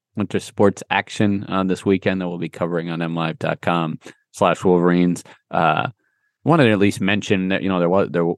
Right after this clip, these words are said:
is a football story making, you know, headlines, and that is, um, you know,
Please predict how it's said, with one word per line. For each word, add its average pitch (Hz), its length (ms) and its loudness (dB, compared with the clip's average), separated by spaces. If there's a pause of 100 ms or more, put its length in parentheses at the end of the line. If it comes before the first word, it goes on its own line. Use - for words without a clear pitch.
(100)
is 87 140 -8
a 80 60 -6
football 80 360 -6
story 82 300 -4
making, 80 560 -8
you 82 80 -8
know, 76 120 -2
headlines, 78 480 0
and 80 140 -4
that 76 160 0
is, 76 360 -2
um, 80 500 -8
you - 100 -10
know, - 160 -4